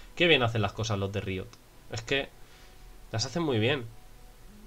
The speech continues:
Mira que el juego de el League of Legends está súper desbalanceado, que flipas y da mucho asco, pero es que esto está perfecto, joder. No lo entiendo. Bueno, eh, eso.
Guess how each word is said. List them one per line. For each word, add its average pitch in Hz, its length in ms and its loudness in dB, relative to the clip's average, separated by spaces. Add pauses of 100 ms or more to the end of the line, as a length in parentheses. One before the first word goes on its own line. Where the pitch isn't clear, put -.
(140)
Mira 151 180 4
que 165 60 4
el 156 60 4
juego 156 360 6
de 147 280 2
el 131 120 -4
League 147 140 0
of 160 100 2
Legends 156 320 0
está 131 240 0
súper 131 260 -2
desbalanceado, 117 640 2
que 123 100 -2
flipas 117 280 -2
y 123 60 2
da 110 80 6
mucho 110 240 2
asco, 117 240 0
pero 101 120 -2
es - 80 -8
que 147 160 0
esto 135 220 -6
está - 180 -2
perfecto, 120 440 -6
joder. 113 240 -6 (400)
No 135 100 0
lo 117 60 2
entiendo. 104 360 -6 (680)
Bueno, 151 400 10 (240)
eh, 151 800 8 (360)
eso. 113 440 6